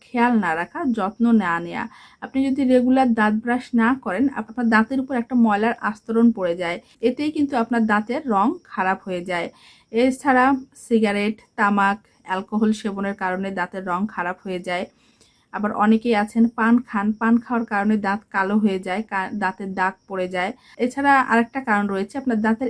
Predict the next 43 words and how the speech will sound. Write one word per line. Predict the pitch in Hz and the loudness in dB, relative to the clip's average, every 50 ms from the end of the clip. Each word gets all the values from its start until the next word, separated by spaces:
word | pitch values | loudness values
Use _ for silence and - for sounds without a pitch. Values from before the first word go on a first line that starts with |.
| - - | -4 -2
এনামেল | 233 240 247 254 254 269 269 | 0 0 2 4 4 4 6
লেয়ার | 254 226 208 190 185 202 277 339 - - - - _ _ _ | 4 4 4 4 2 2 2 0 -4 -12 -20 -20 _ _ _
ক্ষয় | - - 285 254 254 240 | -6 0 2 4 4 6
হয়ে | 226 196 185 185 | 4 4 2 0
যাওয়া। | 185 170 170 170 170 214 - _ _ _ _ _ 220 | -2 -2 0 0 -2 -2 -6 _ _ _ _ _ 0
দাঁতের | 226 220 233 233 277 285 277 - - - | 2 2 2 2 2 -2 -2 -2 -2 -2
এই | 247 240 | -2 -2
এনামেল | 233 - 233 247 254 254 262 277 262 | 0 0 2 4 4 6 6 6 6
লেয়ারটা | 247 226 226 226 233 233 - 269 285 285 - | 6 6 6 4 4 2 0 -4 -4 -4 -4
উপরের | - 226 220 - 240 247 254 233 | -6 -6 -2 -2 0 2 2 2
দিকে | 233 233 - 226 226 | 2 2 0 0 -2
থাকে, | - - 208 214 - 311 277 | -2 -4 -8 -8 -4 -4 0
যার, | 247 226 220 220 - | 0 0 0 0 0
যার | - 254 285 | -2 -2 -2
কারণে | 277 285 277 277 294 285 | 0 0 0 2 2 2
দাঁত | 254 254 262 262 | 2 2 0 -2
সাদা | - - - - 214 208 196 190 | -4 -8 -4 -2 0 0 0 -2
দেখায়। | 185 175 180 - - 185 - | -2 -4 -6 -6 -8 -8 -4
এটি | - 226 - 269 | -4 -2 -2 -2
যদি | 262 269 262 277 277 | -2 -2 -2 -2 -4
ক্ষয় | - _ - - 254 254 294 294 | -6 _ -4 0 0 2 2 2
হয়ে | 226 226 196 190 180 | 2 2 2 2 -2
যায় | 190 185 202 294 359 - - - - _ _ _ | -2 -2 -2 -2 -2 -4 -10 -20 -20 _ _ _
তাহলে | - 226 226 254 262 294 311 | -2 -2 0 0 0 0 -2
কিন্তু | 311 262 233 226 220 214 | 0 0 0 2 2 -2
আপনার | 208 - 226 214 | -2 -2 -2 -2
দাঁতের | 208 202 196 202 - 208 202 | 0 -2 -4 -4 -4 -4 0
রং | 196 185 202 294 359 330 - | 2 2 2 2 0 -4 -10
খারাপ | - - 202 180 196 269 269 - | -12 -8 -2 -2 0 -2 -2 -6
হয়ে | _ - - 208 185 180 | _ -12 -6 -4 -4 -4
যায়। | 180 190 180 175 175 - - - _ _ _ _ | -4 -4 -4 -4 -4 -6 -10 -16 _ _ _ _
কারণ | 262 247 254 262 285 277 247 | 0 0 2 4 6 6 6
যাই | 220 226 214 214 254 269 208 | 6 6 4 4 4 4 2
হোক, | 220 220 240 - | 0 0 0 -2
যে | 220 208 226 240 | -2 0 0 0
কারণেই | 240 254 240 240 254 269 277 262 | 0 -2 0 2 4 4 4 2
আপনার | 220 - 226 214 208 196 | 0 -2 -2 -4 -2 -2
দাঁতের | 190 196 202 226 220 208 | -4 -6 -4 -4 -2 0
রং | 202 202 214 220 | 0 0 0 0
খারাপ | - - 202 196 208 214 208 - | -2 -4 -2 -2 -2 -2 -2 -8
হোক | 202 - - | -10 -8 -6
না | 196 190 | -6 -6
কেন, | 190 - 185 202 | -6 -6 -2 -2